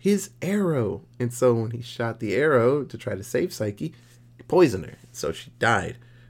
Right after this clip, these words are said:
Cupid went to the underworld and wanted revenge or help from Death, but Death kinda, kinda changed him and made him a demon and evil and able to be summoned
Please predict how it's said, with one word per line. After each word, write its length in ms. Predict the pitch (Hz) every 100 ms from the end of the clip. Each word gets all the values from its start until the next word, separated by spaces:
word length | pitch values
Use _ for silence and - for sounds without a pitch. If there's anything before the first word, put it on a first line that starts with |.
| -
Cupid 340 | - 220 247 214
went 160 | 220 202
to 60 |
the 140 | 202 -
underworld 640 | 214 226 180 185 214 185
and 120 | 147
wanted 180 | 180 147
revenge 880 | 160 127 139 214 190 190 185 - -
or 260 | 98 104 - -
help 400 | - 131 120 - - -
from 280 | - 110 101
Death, 420 | 139 165 170 - - - - - -
but 380 | 120 147 - 120
Death 320 | 160 196 -
kinda, 420 | - - 170 139 - - -
kinda 280 | - 156 117
changed 520 | - - 120 160 160
him 260 | 208 208 208 - - - -
and 140 | 117
made 180 | 135 185
him 100 | 240
a 20 |
demon 560 | 175 220 233 131 82 - - - - -
and 100 | 131
evil 380 | 165 123 87 - - - - - - - - -
and 160 | 113
able 300 | 113 151 156
to 80 | 151
be 100 | 156
summoned 560 | 156 - 165 160 160